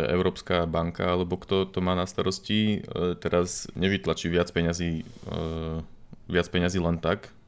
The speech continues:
neuvážene, pretože by to znížilo hodnotu mojich peňazí, hej, že proste, a,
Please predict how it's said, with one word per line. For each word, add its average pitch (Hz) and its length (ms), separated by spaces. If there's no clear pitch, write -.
neuvážene, 92 840
pretože 92 300
by 92 80
to 92 140
znížilo 90 500
hodnotu 87 320
mojich 87 220
peňazí, 78 360
hej, 85 200
že - 40
proste, - 280
a, 82 400